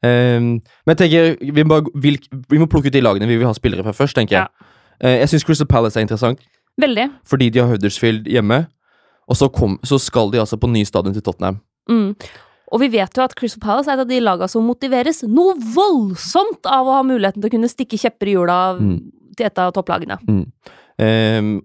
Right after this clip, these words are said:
Speaker 1: så, og Tottenham også skal først til Anfield før de skal åpne sin nye stadion hjemme mot Crystal Palace. Det gjør altså at Tottenham-spillere også er høyt oppe, for det er en sånn ytre motivasjon som jeg tror man, ehm, veldig, veldig fort kan tjene mye på. Ehm,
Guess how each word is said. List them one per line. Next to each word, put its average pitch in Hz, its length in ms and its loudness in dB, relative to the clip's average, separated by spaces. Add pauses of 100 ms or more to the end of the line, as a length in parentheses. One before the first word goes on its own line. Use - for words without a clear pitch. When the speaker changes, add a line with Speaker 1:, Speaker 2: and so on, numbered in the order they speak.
(140)
Speaker 1:
så, 135 520 0 (100)
og - 80 -8
Tottenham 131 300 0
også 170 220 0
skal 131 200 2
først - 240 -8
til 123 100 4
Anfield 151 320 0
før 113 200 0
de 113 60 -2
skal 113 480 0 (320)
åpne 98 340 0
sin 113 140 -2
nye 104 100 2
stadion 98 300 0
hjemme 98 60 -2
mot 92 120 -6
Crystal 107 200 -12
Palace. 135 340 0
Det 120 160 2
gjør 113 140 4
altså 127 100 -4
at 120 40 -12
Tottenham-spillere 104 760 -2
også 98 340 0
er 101 280 0 (540)
høyt 110 200 0
oppe, 170 420 0
for 127 100 -2
det 120 160 2
er 110 180 2
en 107 60 -4
sånn 107 300 -2
ytre 110 300 -4
motivasjon 107 580 -2
som 131 220 -6
jeg 120 140 0
tror 107 320 0
man, 101 320 -2
ehm, 101 480 0 (300)
veldig, 110 540 0
veldig 101 240 0
fort 98 200 -4
kan 101 120 -2
tjene 98 180 0
mye 92 120 0
på. 165 220 0 (720)
Ehm, 87 340 -2